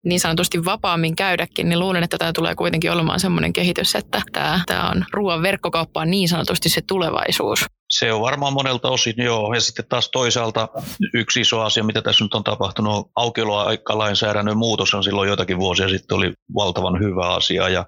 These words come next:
Speaker 2: ja nyt esimerkiksi Pirkanmaalla meilläkin on jo kauppoja, jotka on ympäri vuo-, vuorokauden auki. Ja tavallaan, että annetaan asiakkaalle se mahdollisuus käydä kaupassa silloin, kun haluaa, käydä joku fyysisesti paikan päällä tai sitten tosiaan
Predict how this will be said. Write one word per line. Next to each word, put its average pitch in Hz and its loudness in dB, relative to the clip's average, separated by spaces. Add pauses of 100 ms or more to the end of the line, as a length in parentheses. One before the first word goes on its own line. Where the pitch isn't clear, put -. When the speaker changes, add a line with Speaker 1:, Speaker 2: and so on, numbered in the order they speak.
Speaker 2:
ja 101 0
nyt 98 0
esimerkiksi 95 0
Pirkanmaalla 95 0
meilläkin 95 0
on 92 2
jo 92 -2 (100)
kauppoja, 90 -2
jotka 90 -2
on 90 0
ympäri 90 0
vuo-, 95 0
vuorokauden 92 0
auki. 92 0
Ja 87 0 (160)
tavallaan, 95 0
että 107 -2
annetaan 95 0
asiakkaalle 104 0
se - 0
mahdollisuus 95 0 (300)
käydä 95 0
kaupassa 107 0
silloin, 98 0
kun 98 -2
haluaa, 95 0 (120)
käydä 95 2
joku - -4
fyysisesti - 0
paikan 110 0
päällä 104 0
tai 107 -2
sitten - -2
tosiaan 113 0